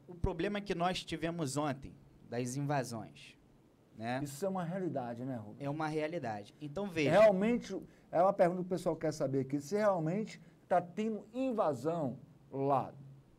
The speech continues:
Speaker 2: né? E como é que seria, se dá pra identificar esse perfil de identificação?
Speaker 1: É, nós, nós, é, tiveram, tivemos vários focos em todas as quadras de invasão. Isso aí, isso, é, o ato da invasão, né,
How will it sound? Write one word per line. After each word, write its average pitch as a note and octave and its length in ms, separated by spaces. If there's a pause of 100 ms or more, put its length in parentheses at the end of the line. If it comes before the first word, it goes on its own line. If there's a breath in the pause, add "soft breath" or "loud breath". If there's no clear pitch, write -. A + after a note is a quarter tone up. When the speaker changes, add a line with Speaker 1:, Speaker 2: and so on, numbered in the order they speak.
(220)
Speaker 2:
né? C#3 320
E E3 40
como G3 260
é A3 40
que G#3+ 80
seria, F3+ 300
se E3 180
dá D#3 140
pra F3 120
identificar D#3+ 460
esse E3+ 120
perfil F3+ 380
de D#3+ 100
identificação? D#3 800
Speaker 1:
É, C3+ 220 (160)
nós, C#3+ 400
nós, D#3 340
é, C3 200
tiveram, D#3 400 (120)
tivemos D3 460
vários D3+ 360
focos D3 420
em B2+ 120 (160)
todas D#3+ 320
as B2+ 160
quadras C3 360
de C3+ 80
invasão. B2+ 500 (1200 soft breath)
Isso A#3 240
aí, F3 340 (640)
isso, G#3 300 (220)
é, C3 120 (220)
o E3+ 100
ato G#3 260
da D3+ 140
invasão, C3 500 (360)
né, C3 300